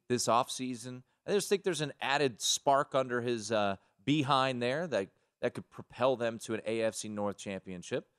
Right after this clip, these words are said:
So we'll see. I think they win the A F C North. It's a bet that I've personally made.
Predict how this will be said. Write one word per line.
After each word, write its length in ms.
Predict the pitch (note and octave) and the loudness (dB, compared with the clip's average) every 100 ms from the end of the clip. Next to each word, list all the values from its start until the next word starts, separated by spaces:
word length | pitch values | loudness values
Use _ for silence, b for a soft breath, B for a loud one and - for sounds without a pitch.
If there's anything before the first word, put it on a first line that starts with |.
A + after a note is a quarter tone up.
| _ | _
So 100 | D#3+ | 0
we'll 140 | F#3 | 2
see. 240 | F#3 D3+ - | 2 -2 0
I 120 | A#2+ | 2
think 200 | F3+ D#3+ | 2 0
they 80 | E3 | 0
win 200 | D3 D#3 | 0 -2
the 120 | D3+ | 0
A 160 | D3+ D3+ | 0 -2
F 80 | |
C 140 | - C#3 | -2 -4
North. 260 | C#3+ E3+ | -4 -4
It's 100 | A2+ | -8
a 60 | F#2+ | -2
bet 220 | B2 B2 | 0 0
that 80 | A#2 | 0
I've 160 | A2+ - | -2 -2
personally 340 | B2 - A#2 | -4 -6 -8
made. 320 | A#2 C#3+ F#3 | -6 -6 -8